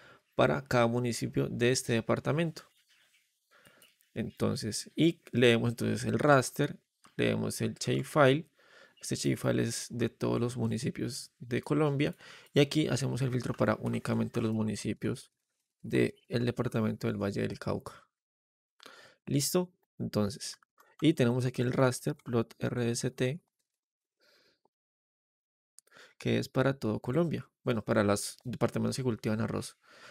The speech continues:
en su mayoría. Listo, entonces aquí cortamos los datos, hacemos un cruce más para cortar únicamente para el departamento del Valle del Cauca. Aquí lo tenemos, los datos únicamente para el departamento del Valle del Cauca.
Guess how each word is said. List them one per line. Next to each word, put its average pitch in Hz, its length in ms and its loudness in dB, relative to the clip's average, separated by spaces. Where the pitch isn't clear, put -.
en 117 160 -2
su 113 140 -6
mayoría. 110 520 -2
Listo, 147 320 4
entonces 127 460 0
aquí - 220 -10
cortamos 131 440 2
los 143 180 2
datos, 156 540 2
hacemos 117 340 -2
un 123 100 -8
cruce 117 260 0
más 127 340 0
para 127 300 0
cortar - 400 0
únicamente 113 600 -4
para 139 380 0
el 147 320 0
departamento 113 640 -2
del 110 100 -8
Valle 107 200 -4
del 107 160 -4
Cauca. - 420 -6
Aquí 135 220 -2
lo 160 120 2
tenemos, 127 400 0
los 123 100 2
datos 113 320 -2
únicamente 113 540 -2
para 127 240 2
el 123 160 -2
departamento 110 640 -4
del 104 80 -4
Valle 101 260 -6
del 151 140 -6
Cauca. 170 340 -2